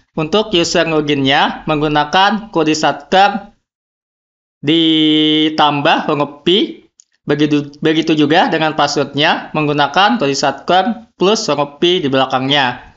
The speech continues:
Tugas tim penilai bisa teman-teman lihat juga nanti catatannya. Kita langsung ke bagian teknis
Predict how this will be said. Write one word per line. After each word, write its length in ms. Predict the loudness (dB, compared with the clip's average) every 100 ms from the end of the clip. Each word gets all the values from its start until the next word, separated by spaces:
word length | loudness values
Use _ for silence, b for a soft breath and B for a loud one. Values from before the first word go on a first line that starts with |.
| _ _ b b b _
Tugas 400 | -4 0 0 2
tim 160 | 0 0
penilai 560 | 0 0 2 2 2
bisa 400 | 0 0 2 2 2
teman-teman 400 | 0 -2 0 0
lihat 320 | 2 0 0
juga 320 | 0 2 2
nanti 400 | 2 0 0 -2
catatannya. 800 | 0 -2 0 0 0 0 0 -4 -12 _ _ _ B _
Kita 220 | -4 0
langsung 640 | 2 2 0 0 2 0 -2
ke 160 | -2
bagian 560 | 0 0 0 2 2 0
teknis 560 | -4 -2 0 0 -2